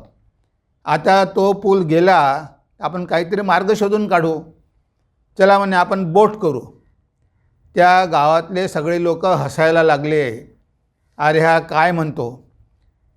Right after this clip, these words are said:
त्यानं गावातले दहा तरुण घेतले, गेला, झाडं तोडली,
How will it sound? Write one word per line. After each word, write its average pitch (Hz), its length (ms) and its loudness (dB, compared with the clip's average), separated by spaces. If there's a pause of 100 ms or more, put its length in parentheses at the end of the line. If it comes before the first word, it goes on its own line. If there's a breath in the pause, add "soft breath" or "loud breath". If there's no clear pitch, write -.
त्यानं 170 360 0
गावातले 170 600 2
दहा 160 340 2
तरुण 190 380 -2
घेतले, 180 380 -4 (540)
गेला, 180 460 2 (640)
झाडं 156 280 0
तोडली, 190 680 0